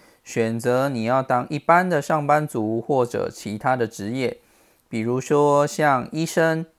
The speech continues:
政治家、演艺人员、工程师、设计师、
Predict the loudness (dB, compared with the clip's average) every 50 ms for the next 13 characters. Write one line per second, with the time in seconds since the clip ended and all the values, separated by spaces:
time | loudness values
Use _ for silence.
0 | _ _ -4 -4 -4 -4 -4 -8 -8 -6 -4 -2 0 0 0 0 0 -2 -4 -6
1 | _ _ _ _ _ _ _ _ -10 -10 -10 -6 -6 -4 -2 0 0 0 -2 -2
2 | -2 -2 -2 -2 -2 -4 -6 -10 _ _ _ _ _ -6 -4 -4 -4 -4 -4 -4
3 | -4 -4 -4 -6 -6 -6 -4 -2 -2 -2 -4 -6 -8 _ _ _ _ _ -8 -2
4 | 0 0 0 0 -2 -2 -4 -4 -4 -6 -6 -4 -4 -4 -4 -4 -4 -6